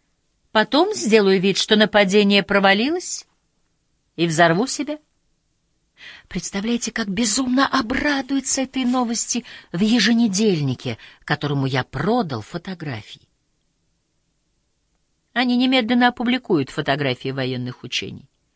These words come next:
В этом случае японская полиция сразу же мобилизует все свои средства,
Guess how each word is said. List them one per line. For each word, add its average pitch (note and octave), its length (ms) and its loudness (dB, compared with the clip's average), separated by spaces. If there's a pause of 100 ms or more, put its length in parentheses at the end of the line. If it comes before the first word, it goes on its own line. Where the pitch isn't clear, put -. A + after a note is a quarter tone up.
(840)
В D#3 120 -2
этом D4 240 -2
случае E4 360 0
японская D4+ 540 -2
полиция C#4+ 540 -2
сразу C4+ 520 0
же F#3 200 2 (320)
мобилизует B3+ 680 4
все - 440 0
свои F#3+ 280 0
средства, E3 640 0